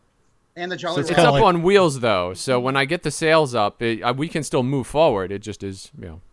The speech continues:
Speaker 1: We just don't stop.
Speaker 3: on I ninety-five.
Speaker 2: <laughs> All right. It's a land boat. I like it.
Speaker 3: Yes.
Speaker 2: It's like, uh, on Cougar Town.
Speaker 3: Yes.
Speaker 2: Yeah. I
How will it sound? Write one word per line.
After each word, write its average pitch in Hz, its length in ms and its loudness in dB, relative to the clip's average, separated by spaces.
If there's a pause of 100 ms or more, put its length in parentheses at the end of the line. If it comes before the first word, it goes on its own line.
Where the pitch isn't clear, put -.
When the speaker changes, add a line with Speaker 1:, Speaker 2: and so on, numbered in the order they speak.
(160)
Speaker 1:
We 165 80 -20
just 143 180 -20
don't 131 180 -16
stop. 180 300 -12
Speaker 3:
on 101 100 -4
I 107 120 0
ninety-five. 101 640 -2 (460)
Speaker 2:
<laughs> - 460 -18
All 139 140 -2
right. 151 300 -4
It's - 140 -14
a 147 60 -4
land 156 300 -4
boat. 78 260 -10 (240)
I 107 100 -8
like 117 260 -4
it. - 80 -12
Speaker 3:
Yes. 175 320 -4 (360)
Speaker 2:
It's - 120 -6
like, 156 240 4
uh, 143 460 6 (640)
on 135 180 -2
Cougar 151 300 -4
Town. 80 320 -12 (300)
Speaker 3:
Yes. - 340 -4 (200)
Speaker 2:
Yeah. 139 100 -12
I 90 40 -16